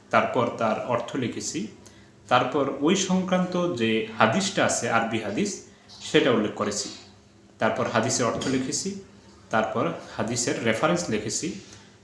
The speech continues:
কোন কিতাবে আছে, এবং তারপর হাদিসের মান, এটা কোন পর্যায়ের, সহিহ না জয়ীফ,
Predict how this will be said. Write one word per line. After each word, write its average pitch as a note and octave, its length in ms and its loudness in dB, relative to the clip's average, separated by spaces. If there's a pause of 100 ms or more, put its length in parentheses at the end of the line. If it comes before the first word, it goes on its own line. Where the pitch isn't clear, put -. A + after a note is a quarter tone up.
(120)
কোন A#2 220 0
কিতাবে A#2 440 4
আছে, A2 260 -2 (720)
এবং G#2+ 400 2
তারপর A2 320 0
হাদিসের A2+ 460 0
মান, G#2+ 520 6 (420)
এটা A2 220 -4
কোন E3+ 380 0
পর্যায়ের, G2+ 360 0
সহিহ B2 360 -2
না G#2 120 2
জয়ীফ, G#2 320 0